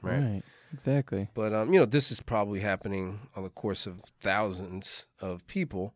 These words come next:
Speaker 1: Uh, that brings us to another article that I just read, uh, the New York Times health section, May nineteenth. Uh, and this one is, as insurance, uh, the title of this is,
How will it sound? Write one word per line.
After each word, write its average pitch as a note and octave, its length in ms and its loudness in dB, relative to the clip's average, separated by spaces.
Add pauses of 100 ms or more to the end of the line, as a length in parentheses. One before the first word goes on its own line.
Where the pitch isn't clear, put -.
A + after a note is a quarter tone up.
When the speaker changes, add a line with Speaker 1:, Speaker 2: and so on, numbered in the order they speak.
(580)
Speaker 1:
Uh, G2 240 0
that A2 140 0
brings A#2 260 0
us A2 160 0
to G#2+ 120 -2
another A2 260 2
article G2 480 -2
that F#2+ 120 -4
I F#2 120 -4 (540)
just G2 380 -4
read, G2 440 -4 (180)
uh, F#2 400 -6 (120)
the F#2 60 -8
New G#2 120 -2
York A2 220 0
Times F#2 420 -2
health G2 300 0
section, F#2 640 -4 (420)
May G#2+ 240 2
nineteenth. G#2 760 0 (680)
Uh, G2+ 240 0
and G2+ 100 2
this C3 180 4
one B2 120 6
is, G#2+ 420 6
as G#2 200 0
insurance, B2 480 0 (100)
uh, G2 180 -2
the F#2+ 140 -2
title A#2+ 360 2
of A2 60 4
this G#2+ 260 2
is, F#2+ 360 0